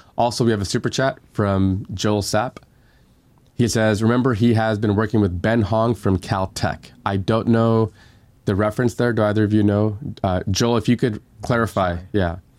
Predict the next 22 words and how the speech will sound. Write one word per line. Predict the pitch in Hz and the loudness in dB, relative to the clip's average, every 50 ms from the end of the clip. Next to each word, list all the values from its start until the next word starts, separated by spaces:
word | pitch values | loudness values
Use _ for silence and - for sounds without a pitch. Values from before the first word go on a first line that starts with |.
| _ _ _ _ - | _ _ _ _ -6
I | 110 107 | -4 -2
think | 120 117 | 0 2
he's | 113 110 101 | 2 0 0
talking | - 113 107 101 - 107 104 101 | 0 0 -2 0 2 2 2 2
about, | 90 95 95 95 95 98 - _ _ - | 2 0 0 0 -2 -2 -6 _ _ -6
I | 98 95 | -4 -2
don't | 90 87 | 0 0
know, | 85 82 - _ | -2 -2 -4 _
uh, | - 98 90 85 87 98 - _ _ _ _ _ _ _ _ _ _ _ _ _ _ - | -4 -2 -2 -2 -4 -6 -8 _ _ _ _ _ _ _ _ _ _ _ _ _ _ -12
some, | - - 104 95 95 - - 101 - - - | -6 -4 -2 -2 -2 -4 -6 -10 -10 -6 -4
a | 98 92 | -4 -2
connection | - - 104 101 95 - 104 98 92 | -2 0 -2 -2 0 0 0 2 2
with | 92 90 87 - - - - - | 2 0 -2 -4 -10 -16 -6 -4
either | 104 95 90 90 | -2 0 2 2
Elon | 90 98 95 95 95 92 | 2 2 2 2 2 0
or | 90 87 | 0 -2
Tesla | 85 - 92 90 - - 98 | -2 -2 -4 -2 -2 -2 -2
and | 95 92 | 0 0
the | 87 | 0
robotics | 90 85 87 87 - 90 - | 0 -2 -2 -4 -4 -6 -6
team. | - - 82 90 - - - - - - - - - - - _ | -4 -4 -4 -4 -6 -12 -20 -20 -20 -20 -20 -20 -20 -20 -10 _
But | - 113 107 104 | -4 -2 -2 -4